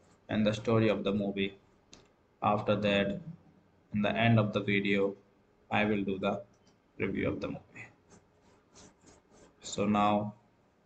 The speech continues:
when we are done with all of them, so I have a request, please subscribe to the channel and like the video. And let's start talking about the movie. Borat cultural learning of America for make benefit glorious nation of Kazakhstan.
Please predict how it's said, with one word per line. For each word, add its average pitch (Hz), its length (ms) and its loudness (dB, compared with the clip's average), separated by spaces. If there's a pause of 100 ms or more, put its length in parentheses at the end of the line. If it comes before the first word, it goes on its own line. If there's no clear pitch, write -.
(160)
when 107 320 6
we 110 60 4
are 104 80 6
done 101 240 2
with 101 100 0
all 98 180 2
of 98 140 -4
them, 104 340 0 (360)
so - 460 -2
I 104 100 4
have 110 160 2
a 107 140 2
request, 101 600 -2 (680)
please 113 180 2
subscribe - 400 -6
to - 60 -10
the - 100 -6
channel 95 420 -4 (100)
and 92 140 -6
like 90 220 -6
the 82 80 -10
video. - 460 -16 (280)
And 104 120 -2
let's 104 220 -2
start 95 340 -4
talking 98 300 -6
about 92 220 -8
the 92 60 -18 (100)
movie. 87 220 -20 (840)
Borat 113 420 6
cultural 107 540 2 (520)
learning 113 460 4
of 101 160 -2
America 101 600 0
for 104 160 -8
make 107 380 0
benefit 101 520 -6 (140)
glorious 104 580 0
nation 95 400 -8
of 92 100 -12
Kazakhstan. 87 720 -6